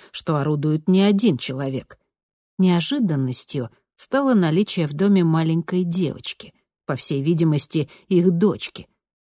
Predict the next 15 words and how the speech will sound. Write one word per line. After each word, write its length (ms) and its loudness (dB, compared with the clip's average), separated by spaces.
В 100 -2
мигом 420 4
постаревших 720 -4
лицах 400 -4
супругов 680 -2
была 240 0
странная 720 0
отрешенность, 1000 -6
будто 320 -4
все 260 -2
это 180 -4
происходило 720 -4
не 160 0
с 160 -4
ними. 400 0